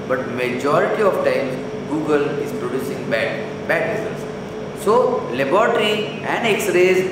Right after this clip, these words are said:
and U S Gs and M R I are fantastic tool. If used right, they can be equally dangerous tool if misused and overused, right?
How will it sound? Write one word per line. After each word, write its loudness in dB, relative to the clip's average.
and -2
U 6
S 6
Gs 2
and -2
M 0
R 4
I 2
are 0
fantastic 0
tool. 2
If -4
used 0
right, 2
they -4
can -2
be -4
equally 0
dangerous 0
tool -2
if -2
misused 0
and 0
overused, -4
right? 0